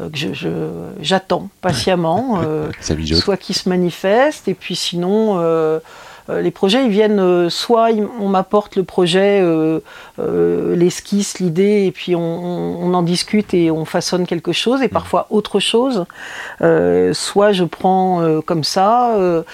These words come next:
Speaker 1: soit j'ai moi une idée, euh, et je me dis, « Il faut absolument que j'en parle à machin ou à truc. » Euh,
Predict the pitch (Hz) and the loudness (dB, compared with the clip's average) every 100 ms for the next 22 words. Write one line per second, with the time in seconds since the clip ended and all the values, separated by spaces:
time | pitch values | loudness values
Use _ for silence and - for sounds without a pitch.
0 | - - - - 202 202 170 175 190 214 | -20 -18 -12 -2 2 2 2 2 4 4
1 | 220 214 190 185 180 202 202 175 165 160 | 4 4 2 2 2 4 4 2 2 0
2 | 175 - 170 160 170 170 160 165 156 - | -2 -2 -2 -2 0 -2 -2 -6 -8 -6
3 | 165 - - 180 185 175 170 - 180 180 | -6 -4 -4 -2 -2 -2 -2 0 2 2
4 | 160 160 156 185 180 160 147 - 208 226 | -2 -2 -4 -4 -4 -4 -4 0 0 0
5 | - 165 156 151 | 0 0 0 -2